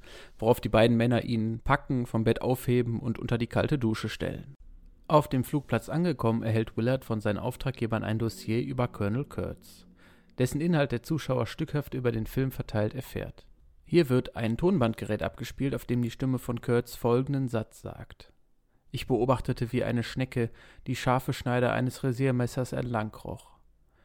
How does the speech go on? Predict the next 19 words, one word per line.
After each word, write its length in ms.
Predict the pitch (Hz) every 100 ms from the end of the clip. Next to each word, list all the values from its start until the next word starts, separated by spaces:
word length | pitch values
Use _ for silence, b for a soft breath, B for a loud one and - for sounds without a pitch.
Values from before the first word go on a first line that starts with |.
| b
Das 160 | 131 123
ist 140 | -
mein 180 | 120 117
Traum, 300 | 120 120 117 B B
das 160 | - 113
ist 180 | 110 -
mein, 200 | 110 - -
mein 180 | 113 101
Albtraum. 640 | 127 131 - - - - - -
Kriechen, 420 | - 139 135 -
schlittern 560 | 110 - 131 - 113 117 - b b
entlang 340 | 127 123 123
der 120 | 123 117
Schneide 360 | - 120 120
eines 200 | 113 113
scharfen 320 | - 117 120
Rasiermessers 800 | 120 113 127 120 110 - 107 - b b b -
und 240 | 120 110
überleben.“ 720 | - 123 131 98 67 - -